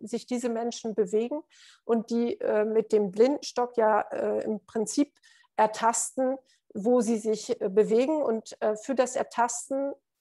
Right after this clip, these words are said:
und Bewegen im Straßenraum ist eine Leitlinie, also ein, eine, äh, ein Kontrast zwischen Rauigkeiten von Vorteil. Und das ist jetzt hier auf beiden Seiten, äh, im Prinzip durch eine rauere und etwas,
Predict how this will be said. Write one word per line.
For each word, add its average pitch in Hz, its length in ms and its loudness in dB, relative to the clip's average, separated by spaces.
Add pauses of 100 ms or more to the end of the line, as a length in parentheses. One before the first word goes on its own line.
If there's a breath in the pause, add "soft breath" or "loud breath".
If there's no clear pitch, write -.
und 226 360 -2
Bewegen 233 520 0 (400 loud breath)
im 240 160 4
Straßenraum 226 880 0
ist - 380 -4 (200)
eine 208 240 2
Leitlinie, 262 840 2
also 214 220 0
ein, 208 280 -2 (100)
eine, 202 760 0
äh, 196 320 -2
ein 202 200 -2
Kontrast - 840 -2
zwischen 233 480 2
Rauigkeiten 233 920 2
von 226 220 -4
Vorteil. 214 580 -2
Und 190 200 -6
das 202 160 -2
ist 226 120 -10
jetzt 214 200 -4
hier 226 160 2
auf 214 160 -4
beiden 214 320 4
Seiten, 214 460 -2 (320 soft breath)
äh, 214 160 4
im 214 180 0
Prinzip 226 440 -2
durch 220 240 2
eine 208 180 0
rauere 233 580 4
und 208 260 -2
etwas, 214 480 -6